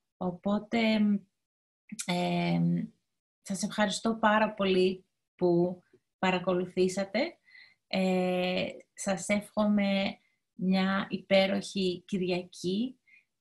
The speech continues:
Καλή συνέχεια στο online forum. Ελπίζω να σας αρέσει ως τώρα και να το απολαμβάνετε. Πάντως, να ξέρετε ότι εάν είστε εδώ Κυριακή μεσημέρι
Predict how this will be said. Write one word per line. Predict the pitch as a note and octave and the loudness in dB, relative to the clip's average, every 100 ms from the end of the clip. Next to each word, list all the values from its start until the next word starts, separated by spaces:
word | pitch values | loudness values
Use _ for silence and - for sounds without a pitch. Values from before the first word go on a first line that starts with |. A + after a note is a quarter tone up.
| - | -6
Καλή | F#3 F3+ G3 A3 | 0 2 4 2
συνέχεια | - G#3+ G3 G3 G3+ - G3 F#3 F3+ - - | 2 4 4 4 2 0 2 2 2 -4 -10
στο | - - F3+ F3 E3+ E3 E3 E3 D#3 - - | -12 -4 -2 2 2 0 0 -2 -2 -4 -2
online | F#3+ G3 F#3+ F#3 F#3 - | 2 2 2 0 -2 -4
forum. | F3 F3+ G3 C4+ B3 | -2 0 0 0 0
Ελπίζω | F#3 F#3 F3+ G#3 G3+ G#3 - | 0 0 0 0 2 2 0
να | F3+ F#3 F#3 | -2 0 -2
σας | E3+ F#3 F3+ F3 - | -4 -4 -6 -6 -6
αρέσει | F#3 F3+ F3+ F3 F#3 F3+ A3 G#3 | -4 -2 -2 0 0 0 -4 -2
ως | F#3+ F3 | -2 0
τώρα | F#3 G3 A#3 | 2 2 0
και | - | 2
να | G3 F#3 | 2 2
το | F#3 | 0
απολαμβάνετε. | F3 F3+ F3 F3 F3 F3 F#3+ A3 C4+ D#4 - - - - - | -2 0 0 0 2 2 2 0 0 0 -4 -16 -16 -16 -4
Πάντως, | - G#3+ A3+ | 0 4 4
να | G#3 | 4
ξέρετε | G3+ G#3+ A3 A#3+ G#3+ | 2 2 2 2 0
ότι | G3 - F#3+ F3+ | 0 0 2 4
εάν | F3+ G#3 A3+ | 4 6 6
είστε | A3+ A#3 - | 6 4 2
εδώ | F#3+ E3+ F#3+ G3+ G3+ F#3+ | 2 4 4 4 4 0
Κυριακή | - F3 E3+ E3 E3+ F#3 G3 F#3+ F3 - - - | -2 -2 0 -2 -2 -2 0 0 -2 -6 -18 -18
μεσημέρι | - F3+ F3+ E3 F3+ F#3 G3 G3 F3+ E3+ D#3+ - | -4 -2 -2 0 2 2 4 4 4 4 2 -4